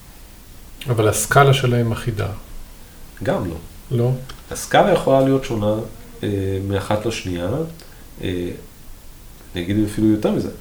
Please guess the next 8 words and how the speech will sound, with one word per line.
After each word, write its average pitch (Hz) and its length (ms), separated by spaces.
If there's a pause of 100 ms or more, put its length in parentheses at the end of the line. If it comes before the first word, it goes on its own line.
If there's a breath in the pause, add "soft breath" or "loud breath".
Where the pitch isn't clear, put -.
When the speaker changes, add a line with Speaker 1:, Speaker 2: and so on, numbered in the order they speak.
(120)
Speaker 2:
אין 170 160
אחידות 92 340 (100)
בסקאלה. 76 280 (720 loud breath)
כל 165 160
אחת - 340
לוקחת 127 360
את 110 80
זה 107 220